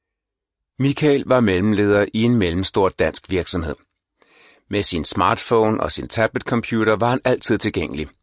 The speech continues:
Hans mailindbakke blev fyldt i en lind strøm, mens han konstant prøvede at holde den nede. Hans kalender blev dag efter dag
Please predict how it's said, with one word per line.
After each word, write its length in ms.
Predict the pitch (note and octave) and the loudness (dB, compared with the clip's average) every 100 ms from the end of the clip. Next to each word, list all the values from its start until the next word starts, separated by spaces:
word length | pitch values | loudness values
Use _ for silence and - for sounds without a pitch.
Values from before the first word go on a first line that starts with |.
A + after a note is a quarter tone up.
| _ _ _ _ _ _ _ - | _ _ _ _ _ _ _ -4
Hans 220 | B2 A#2+ | -2 2
mailindbakke 720 | B2+ C#3 E3 C#3 B2+ B2 B2+ C3 | 4 4 2 2 4 4 0 -4
blev 180 | - F2 | -2 -2
fyldt 400 | - D#3 A2 - - | 0 0 0 -4 -4
i 120 | G#2 | -2
en 100 | F2 | -2
lind 300 | E2+ B2+ C#2+ | 0 0 -2
strøm, 320 | - A2 B2+ _ _ _ _ - | 0 0 0 _ _ _ _ -2
mens 260 | A#2 C3+ - | 0 2 0
han 120 | C3+ | -2
konstant 520 | D3+ C3+ - E3 - | 0 0 0 0 -2
prøvede 440 | - F2+ F2+ F#2+ - | -4 0 2 2 0
at 80 | |
holde 220 | G#2 G2+ G2+ | 0 0 0
den 140 | G2 | 0
nede. 300 | D#2+ D2 - - _ _ _ _ _ _ _ _ - | 0 -2 -6 -10 _ _ _ _ _ _ _ _ -4
Hans 180 | C3 | -2
kalender 480 | - C3+ C3+ D3+ D#3 C3+ | 0 2 2 2 0 -4
blev 140 | F#2 | -6
dag 280 | F2 A#2+ A2 | 0 0 2
efter 220 | A1+ - | -2 -8
dag 380 | A#2 C#3 C3 - | -2 -2 -2 -10